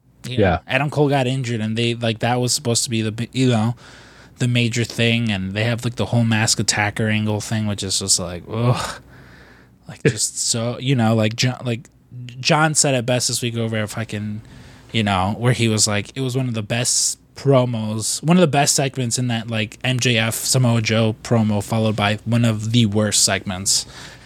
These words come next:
Speaker 1: with, like, the mask attacker angle. Like, I just, let's get it, let's get it going, boys. Let's get it going.
Speaker 2: Yeah.
Speaker 1: I'm just fucking, ugh. I don't care. Just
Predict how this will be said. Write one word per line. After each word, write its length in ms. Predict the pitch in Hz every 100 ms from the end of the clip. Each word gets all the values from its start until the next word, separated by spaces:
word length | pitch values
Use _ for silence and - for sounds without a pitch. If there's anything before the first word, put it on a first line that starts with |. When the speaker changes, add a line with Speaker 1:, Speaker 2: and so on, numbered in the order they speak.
| - - - - -
Speaker 1:
with, 200 | 110 110
like, 200 | 107 104
the 100 | 107
mask 380 | 107 104 -
attacker 480 | 110 - 101 98 101
angle. 440 | 95 98 95 98 95
Like, 320 | 87 90 - -
I 140 | 104
just, 380 | 104 101 - - _ _ - _ _ _ _ _ _ _ -
let's 300 | 127 123 120
get 200 | - 131
it, 100 | 117
let's 200 | 135 139 -
get 160 | 147
it 140 | 135 113
going, 420 | 135 135 135 123
boys. 400 | 120 123 123 117
Let's 160 | 120 -
get 160 | 127
it 100 | 117
going. 420 | 120 117 117 113
Speaker 2:
Yeah. 180 | 101 85
Speaker 1:
I'm 40 | 117
just 260 | 113 - -
fucking, 580 | 101 - 98 92 90 - -
ugh. 500 | 110 117 110 - - - - - - - - - -
I 20 |
don't 180 | 117 113
care. 460 | 101 98 110 104 - - - - - - -
Just 260 | 107 104